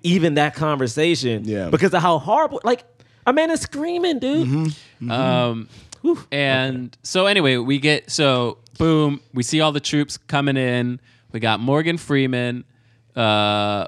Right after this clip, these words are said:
Speaker 3: we got Andre, uh,
Speaker 2: Andre
Speaker 3: what,
Speaker 2: Braugher is
Speaker 3: you,
Speaker 2: there.
Speaker 3: you know.
Speaker 2: And then, and I think, I think
Speaker 1: Jimmy's
Speaker 2: Jimmy
Speaker 1: there.
Speaker 2: is there too.
Speaker 1: Jimmy's there.
Speaker 2: But it's, those are the only three.
Speaker 1: Did this feel like a slave auction? Like, when they lined them up and they just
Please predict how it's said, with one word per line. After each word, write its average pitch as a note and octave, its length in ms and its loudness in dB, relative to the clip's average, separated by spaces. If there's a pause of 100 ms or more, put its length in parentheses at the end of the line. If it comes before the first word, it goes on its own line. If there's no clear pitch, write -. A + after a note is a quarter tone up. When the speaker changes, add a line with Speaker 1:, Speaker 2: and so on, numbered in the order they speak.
(120)
Speaker 3:
we A#2 180 -2
got G#2+ 420 0 (300)
Andre, A#2 720 -2
uh, A2 180 -6
Speaker 2:
Andre B2 220 0
Speaker 3:
what, A2+ 40 -2
Speaker 2:
Braugher G#2+ 380 2
is G#2 120 -2
Speaker 3:
you, G#2+ 80 -2
Speaker 2:
there. G#2 260 0
Speaker 3:
you A2+ 60 -2
know. A2 120 -4
Speaker 2:
And D3 120 0
then, D3 180 2
and D3 140 0
I D3 80 2
think, F#3 420 -4 (220)
I C#3+ 120 4
think D#3+ 400 0
Speaker 1:
Jimmy's E3 160 -2
Speaker 2:
Jimmy G3 200 4
Speaker 1:
there. G#3 100 4
Speaker 2:
is F3 120 0
there G#3 240 4
too. B2 160 -2
Speaker 1:
Jimmy's B2 180 4
there. A#2+ 300 2
Speaker 2:
But - 100 2
it's, D3 140 -4
those F3 260 2
are D#3 120 4
the C#3 180 2
only A#2+ 240 0
three. G#2 380 0 (680)
Speaker 1:
Did B2 320 0
this A3 300 0
feel D3 320 2
like B2+ 360 -4 (760)
a B2 40 -6
slave A2+ 360 -4
auction? C3 400 -6 (920)
Like, E3 220 2
when C#3+ 160 0
they A3 120 2
lined G3+ 300 2
them E3+ 160 0
up F3 120 0
and C#3 100 -6
they D#3+ 60 -2
just D3+ 200 -4